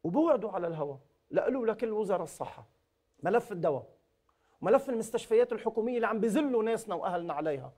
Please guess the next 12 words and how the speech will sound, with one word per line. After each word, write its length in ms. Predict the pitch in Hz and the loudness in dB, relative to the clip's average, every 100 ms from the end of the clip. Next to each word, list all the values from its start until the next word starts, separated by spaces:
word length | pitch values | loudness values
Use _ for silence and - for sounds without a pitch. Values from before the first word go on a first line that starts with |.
| _ _ _ - - | _ _ _ -10 0
اللي 100 | 226 | 2
عم 200 | 262 262 | 4 2
ننزل 380 | 262 226 294 | 2 4 4
ليفوت 580 | 262 240 - 294 - - | 4 2 2 -4 -4 2
أمنا 320 | 302 269 240 | 2 4 2
وبينا 380 | 220 214 269 254 | 6 6 6 4
ليفوتوا 500 | 240 233 233 294 262 | 4 4 4 0 2
على 200 | 220 233 | 4 4
تخت 340 | 233 277 - 262 | 2 0 -2 0
يموتوا 460 | 240 285 320 285 | 2 4 2 2
بمرض 400 | 208 196 202 170 | 4 4 4 0
السرطان، 600 | 139 - 165 160 175 151 | -4 -4 -2 0 0 -2